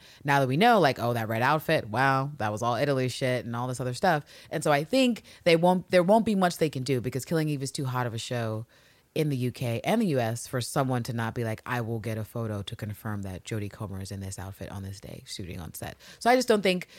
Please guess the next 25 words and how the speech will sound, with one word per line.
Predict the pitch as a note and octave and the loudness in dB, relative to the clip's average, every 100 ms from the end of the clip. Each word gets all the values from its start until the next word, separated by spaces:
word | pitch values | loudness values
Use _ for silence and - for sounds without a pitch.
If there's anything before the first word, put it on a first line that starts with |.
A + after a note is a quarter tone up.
| - - | -8 4
there's | F3 D3+ | 4 4
been | D#3 | 0
exterior | E3 - F3+ C#3 A#2 | -2 0 2 4 2
shots | A2+ - - - | -4 -6 -10 -12
of | C3 | -8
Jodie | A#2+ A#2 | -6 -6
yet. | G2 | -6
At | C3 | -4
the | C3+ | 0
very | C#3 | 0
least, | A#2 - | 0 -4
there's | A#2 | -6
probably | - D#3+ G#3 | 0 4 6
been | A3 | 6
interior | A3+ A3 G#3+ F#3+ F#3 | 4 4 4 4 4
somewhere, | G3 F#3 C3 A#2 | 4 4 4 2
and | A2 | 2
we | C3+ | 2
don't | C3+ | 2
know | C#3+ | 2
where | C#3 | 2
she's | C#3 | 0
at, | B2+ G#2+ | 0 0
but | A#2 A2 | -4 -6
exterior, | C3+ C3 E3 D#3 D3+ D3+ | -6 -4 0 2 2 0